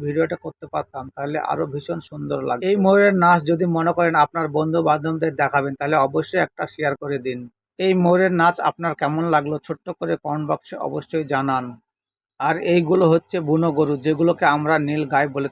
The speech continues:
থাকি। এর তো কাছে যাওয়া সম্ভবই হচ্ছে না, অনেক দূর থেকে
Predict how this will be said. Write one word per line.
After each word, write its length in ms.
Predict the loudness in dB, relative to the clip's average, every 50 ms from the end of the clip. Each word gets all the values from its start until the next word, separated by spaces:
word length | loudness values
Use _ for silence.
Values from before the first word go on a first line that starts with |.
| -8
থাকি। 200 | -14 -16 -12 -10 -6 -6
এর 80 | -6 -6 -4 -8
তো 60 | -8 -4 -2
কাছে 220 | -4 -2 -2 -4 -4 -2 0
যাওয়া 160 | 0 0 0 -2
সম্ভবই 440 | -4 -6 -4 -4 -4 -4 -4 -4 -4 -4
হচ্ছে 220 | -6 -8 _ -14 -12 -10
না, 40 | -8 -6 -6 -4
অনেক 160 | -4 -4 -4 -6 -6 -8
দূর 120 | -10 -10 _ _ -16
থেকে 160 | -8 -8